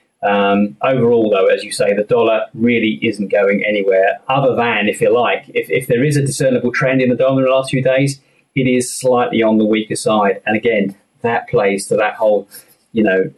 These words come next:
um, possibility that the markets are perhaps a little bit more open to, um, synchronized global growth rather than something that's,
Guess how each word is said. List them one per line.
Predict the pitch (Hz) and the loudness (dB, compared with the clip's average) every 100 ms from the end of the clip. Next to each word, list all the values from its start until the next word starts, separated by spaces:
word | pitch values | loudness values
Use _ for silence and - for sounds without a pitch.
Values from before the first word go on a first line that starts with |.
| - | -2
um, | - - 147 | 0 0 0
possibility | - 123 - 113 101 - 101 | -2 -4 -2 -2 -2 -2 -2
that | 95 - | -2 0
the | |
markets | 110 107 107 104 101 120 | 2 0 -2 -2 -2 -4
are | |
perhaps | - 143 147 - | -2 -2 -4 -2
a | |
little | 127 127 | 0 0
bit | 107 107 | 0 2
more | 107 110 | 2 2
open | 120 - 95 95 | 0 -2 -2 -2
to, | 107 104 104 - _ _ _ _ - | 0 2 0 -4 _ _ _ _ -6
um, | - 480 95 98 104 - | -2 0 0 0 -2 -4
synchronized | - 123 110 104 101 - | -6 -6 -2 -2 -2 0
global | 101 98 | 0 0
growth | 95 98 95 | 0 0 0
rather | 101 101 95 | 0 0 0
than | 95 95 98 | 2 0 -2
something | - 127 107 107 | -6 -4 -2 -2
that's, | 104 98 - - | 0 0 -2 -8